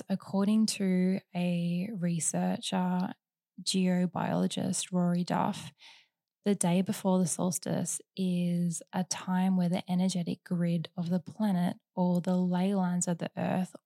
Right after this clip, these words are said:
all align at the exact same frequency, creating these waves of harmony and peace and healing throughout the planet. And these harmonious frequencies linger for a few days, and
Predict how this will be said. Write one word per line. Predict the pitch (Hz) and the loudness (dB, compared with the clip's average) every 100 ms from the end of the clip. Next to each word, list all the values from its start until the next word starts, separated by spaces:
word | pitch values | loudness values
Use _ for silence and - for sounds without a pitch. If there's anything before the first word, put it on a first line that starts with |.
| _ | _
all | 185 185 190 | 2 4 4
align | 185 180 180 175 185 | 4 2 2 0 -2
at | 185 | -4
the | 185 | -4
exact | 175 175 180 - - | -2 0 -2 -6 -4
same | - 175 175 175 | -2 0 0 -2
frequency, | - 170 - 202 - - - 202 _ - - - _ _ - | -2 -4 -2 -4 -4 -8 -8 -10 _ -20 -20 -20 _ _ -2
creating | 185 175 180 185 | 2 4 4 4
these | 180 175 | 2 2
waves | 180 180 180 | 2 2 0
of | 180 | -2
harmony | - - 180 175 180 180 175 180 - | -8 -4 0 2 4 2 2 0 -2
and | 185 | -4
peace | - - 175 175 180 - - | -6 -6 0 2 0 -2 -6
and | 180 | -6
healing | 180 - 190 185 170 | -6 -8 -4 -2 -2
throughout | - 180 180 | -4 -4 -4
the | 202 - _ | -8 -18 _
planet. | - 185 - - - - - - - - _ _ | -10 -6 -4 -4 -6 -10 -10 -20 -20 -20 _ _
And | 190 185 | 4 4
these | 196 208 214 - _ _ | 6 4 2 -4 _ _
harmonious | - 202 190 180 175 175 - | -4 2 4 4 4 2 0
frequencies | 180 175 196 180 185 170 180 | -4 -2 -2 -2 -2 -2 0
linger | 185 180 175 | 2 2 0
for | - 190 | -2 -4
a | |
few | - 170 180 | 0 -2 0
days, | 170 - - 190 | 0 -2 -2 -4
and | 202 | -6